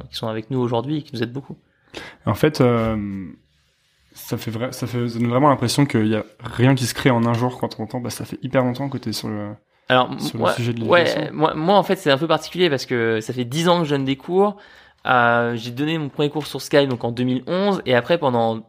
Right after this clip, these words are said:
Speaker 1: deux ans ou trois ans, j'ai juste réfléchi à l'idée.
Speaker 2: Hmm.
Speaker 1: Euh, j'étais étudiant, j'étais très jeune, euh, j'étais passionné par l'idée, je voulais faire un truc, euh,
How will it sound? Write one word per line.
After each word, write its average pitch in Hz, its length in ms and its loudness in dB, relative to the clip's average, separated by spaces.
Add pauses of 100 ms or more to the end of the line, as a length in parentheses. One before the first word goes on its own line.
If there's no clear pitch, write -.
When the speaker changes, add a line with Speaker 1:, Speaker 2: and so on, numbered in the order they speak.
(300)
Speaker 1:
deux 147 380 0
ans 170 160 4
ou 139 40 -4
trois 147 340 2
ans, 170 120 2
j'ai 123 140 -2
juste 165 220 -6
réfléchi 147 440 -2
à 147 40 0
l'idée. 131 300 -4 (300)
Speaker 2:
Hmm. 110 180 -10
Speaker 1:
Euh, 113 280 2
j'étais 127 220 -4
étudiant, 151 420 2
j'étais 135 160 -2
très 135 220 0
jeune, 151 360 2 (560)
euh, 117 320 4
j'étais 117 220 -6
passionné 160 320 -2
par 147 100 2
l'idée, 147 320 2
je 139 60 -4
voulais 123 160 0
faire 151 160 2
un 143 100 4
truc, 156 240 -4
euh, 123 240 4